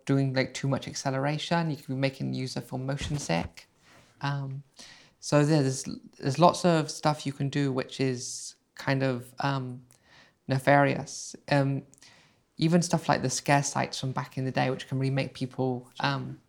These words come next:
make people jump. Like, if you do that in V R, you could seriously scar someone. Um, so it's a, it's a scary situation, um, but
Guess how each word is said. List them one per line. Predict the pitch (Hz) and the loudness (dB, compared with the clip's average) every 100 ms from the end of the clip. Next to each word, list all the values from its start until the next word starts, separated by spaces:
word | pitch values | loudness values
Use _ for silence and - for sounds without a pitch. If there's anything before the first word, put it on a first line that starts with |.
| - - | -18 -6
make | 131 | -4
people | 127 127 | -4 -4
jump. | 123 139 131 131 | -2 -2 -2 -2
Like, | 135 | 0
if | 135 | 2
you | |
do | 147 156 | 4 4
that | 156 | 4
in | 135 | 2
V | 127 147 | 0 2
R, | 170 139 | 4 4
you | 131 - | 0 -4
could | 131 123 - | -6 -6 -14
seriously | - - - 151 180 - | -12 -6 0 2 2 0
scar | 135 - 160 175 | -6 0 0 0
someone. | - 123 123 - 151 _ _ | -4 -6 -6 -10 -14 _ _
Um, | - 147 143 131 131 - _ - - - - - - _ _ | -8 -6 -6 -8 -12 -16 _ -20 -20 -20 -20 -20 -20 _ _
so | - 147 | 2 4
it's | 131 - | 4 4
a, | 110 131 | -2 -2
it's | 151 | -2
a | 156 | -2
scary | - 160 180 | 4 6 6
situation, | 180 - - 143 135 - 139 135 135 135 - - | 4 -2 0 0 0 -2 -6 -6 -8 -12 -12 -2
um, | 139 135 131 131 - _ _ _ _ _ _ _ - | 0 0 -4 -8 -14 _ _ _ _ _ _ _ 6
but | 139 101 - - | 8 6 0 -20